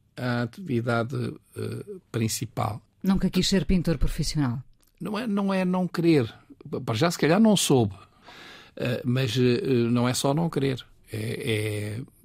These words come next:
Speaker 1: também gosto de outras coisas e, portanto, quer dizer, so-, sobrepõem-se. Tudo acontece ao mesmo tempo,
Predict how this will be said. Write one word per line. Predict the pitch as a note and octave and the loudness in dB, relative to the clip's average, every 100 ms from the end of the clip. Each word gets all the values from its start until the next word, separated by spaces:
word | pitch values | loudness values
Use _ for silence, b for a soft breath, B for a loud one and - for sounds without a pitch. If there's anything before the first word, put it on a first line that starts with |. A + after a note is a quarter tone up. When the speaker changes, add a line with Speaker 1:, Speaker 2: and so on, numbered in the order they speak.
| - _ _ - | -20 _ _ -8
Speaker 1:
também | - A#2 A#2 | 0 2 2
gosto | B2 - | 0 -2
de | A#2+ | -4
outras | - B2+ | -2 -2
coisas | - F3 D#3+ A#2+ - | 2 4 4 0 -2
e, | A#2 | -2
portanto, | - - B2 - | -2 0 0 0
quer | C3 | 2
dizer, | C3 A#2 | 4 2
so-, | - - - | 0 -8 -6
sobrepõem-se. | - A#2+ B2 A2 E3+ E3 C3+ - B B B | -2 0 0 0 2 4 2 -2 B B B
Tudo | - E3+ | 2 2
acontece | E3 D#3 D#3+ D#3+ | 4 2 2 2
ao | |
mesmo | D3 C3+ C3 | 2 2 -2
tempo, | A2 F#2+ | -4 -6